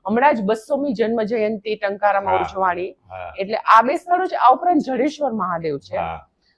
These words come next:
Speaker 1: અ, મોરબી જિલ્લા છે, તો એના લોકો
Speaker 2: હા,
Speaker 1: માટે એ
Speaker 2: એટલે
Speaker 1: બહુ
Speaker 2: એ
Speaker 1: આસ્થાનું
Speaker 2: પણ
Speaker 1: કેન્દ્ર
Speaker 2: પેલું
Speaker 1: છે.
Speaker 2: હિલ ઉપર પાછું
Speaker 1: હા,
Speaker 2: છે.
Speaker 1: અને ઈ, હા, પર્વત ઉપર છે, રમણીય સ્થળ છે.
Speaker 2: હમ, હમ, હમ.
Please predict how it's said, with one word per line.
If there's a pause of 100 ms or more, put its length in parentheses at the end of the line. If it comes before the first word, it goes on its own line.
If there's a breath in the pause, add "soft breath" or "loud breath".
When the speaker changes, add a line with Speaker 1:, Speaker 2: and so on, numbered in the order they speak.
(100)
Speaker 1:
અ,
મોરબી
જિલ્લા
છે,
તો
એના
લોકો
Speaker 2:
હા,
Speaker 1:
માટે
એ
Speaker 2:
એટલે
Speaker 1:
બહુ
Speaker 2:
એ
Speaker 1:
આસ્થાનું
Speaker 2:
પણ
Speaker 1:
કેન્દ્ર
Speaker 2:
પેલું
Speaker 1:
છે.
Speaker 2:
હિલ
ઉપર
પાછું
Speaker 1:
હા,
Speaker 2:
છે.
Speaker 1:
અને
ઈ,
હા,
પર્વત
ઉપર
છે,
રમણીય
સ્થળ
છે.
Speaker 2:
હમ,
હમ,
હમ.